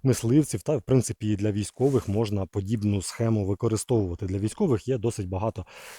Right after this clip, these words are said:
подібних чохлів для зброї, і це як один з варіантів. І знову ж таки повторюсь, що це український виробник.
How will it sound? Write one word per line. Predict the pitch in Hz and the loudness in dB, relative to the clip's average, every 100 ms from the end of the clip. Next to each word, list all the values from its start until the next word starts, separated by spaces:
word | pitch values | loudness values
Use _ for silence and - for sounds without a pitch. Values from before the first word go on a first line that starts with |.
| - | -2
подібних | 135 143 131 117 - | 0 2 2 2 0
чохлів | - 127 - 202 139 | -6 -6 0 0 2
для | 107 | 0
зброї, | 101 113 214 208 135 127 151 | 0 0 2 2 2 0 -4
і | |
це | 165 - 135 | -4 2 4
як | 113 | 4
один | 113 110 110 | 2 2 2
з | |
варіантів. | 92 107 135 170 - 117 113 | 2 2 2 0 -2 -6 -2
І | 107 104 | 0 2
знову | 104 107 | 2 2
ж | 95 | 0
таки | - | -6
повторюсь, | 101 98 117 107 | -8 -2 2 2
що | - | -2
це | - 104 | -4 -2
український | 98 139 143 131 - | 2 4 4 4 2
виробник. | 120 143 143 254 | 2 0 2 0